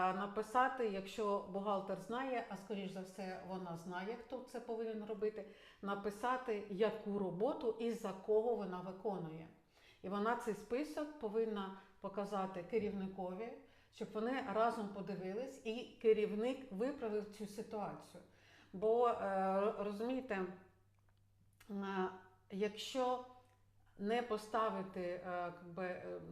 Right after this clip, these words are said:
не, не, не дати цю інформацію керів-, керівникові, а просто піти і сказати, е, я не знаю, там, керівнику відділу продажів, сказати: «Петр Іванович, я тут за вас робила, будь ласочка, робіть тепер самі».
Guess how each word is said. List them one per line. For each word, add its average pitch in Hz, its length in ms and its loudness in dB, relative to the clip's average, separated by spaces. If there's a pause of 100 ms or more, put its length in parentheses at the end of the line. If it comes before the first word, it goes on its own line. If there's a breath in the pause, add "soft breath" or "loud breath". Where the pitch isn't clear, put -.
(120)
не, 202 180 0
не, 214 160 2 (120)
не 208 60 -4
дати 226 240 0
цю - 140 -6
інформацію 202 560 -6
керів-, 190 420 -4
керівникові, 202 580 -2
а 202 60 0
просто 254 320 -2
піти 233 360 -2
і 320 80 -2
сказати, 233 520 0
е, 214 100 2 (1600 loud breath)
я 214 80 -4
не 202 180 -2
знаю, 180 380 -4
там, 165 180 -8 (400)
керівнику 233 440 2
відділу 196 360 -2
продажів, 202 520 -4 (140)
сказати: 190 420 -6 (1300 loud breath)
«Петр 247 260 0
Іванович, 269 420 -2
я 226 100 2
тут 226 160 -6
за 220 120 0
вас 214 300 4
робила, 226 360 2
будь 196 200 -2
ласочка, 214 460 0
робіть 202 340 -2
тепер 202 300 -2
самі». 269 600 2